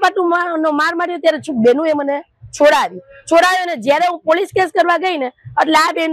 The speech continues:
જઈ અને એના છોકરાની અને એના ભાઈની સામે જઈ અને બંદરની વચમાં એને દવા પીધેલી છે, એને ઘરે પીધેલી નથી, ઈ પણ એ વાત ખોટી છે. અને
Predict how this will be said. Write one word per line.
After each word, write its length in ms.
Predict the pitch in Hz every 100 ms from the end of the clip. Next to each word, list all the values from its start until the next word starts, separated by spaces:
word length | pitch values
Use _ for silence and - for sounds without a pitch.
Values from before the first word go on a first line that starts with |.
| 269
જઈ 220 | 214 330 359
અને 140 | 311 330
એના 160 | 311 311
છોકરાની 500 | 320 349 370 381 392 -
અને 120 | 302 311
એના 140 | 302
ભાઈની 400 | 226 233 233 359
સામે 280 | 302 277 277
જઈ 240 | 220 320 370 - - -
અને 160 | 285 302 262 208 -
બંદરની 520 | 208 254 330 392 359
વચમાં 380 | 277 294 339 359
એને 80 | 285
દવા 300 | 240 262 254
પીધેલી 360 | 240 214 226 226
છે, 140 | 214 - _ -
એને 140 | 277 262
ઘરે 240 | 247 294 349
પીધેલી 300 | 311 320 320
નથી, 180 | 311 302
ઈ 40 |
પણ 140 | 339 381
એ 80 | 302
વાત 160 | 233 -
ખોટી 280 | 214 214 190
છે. 140 | 165 - - 127
અને 200 | - 320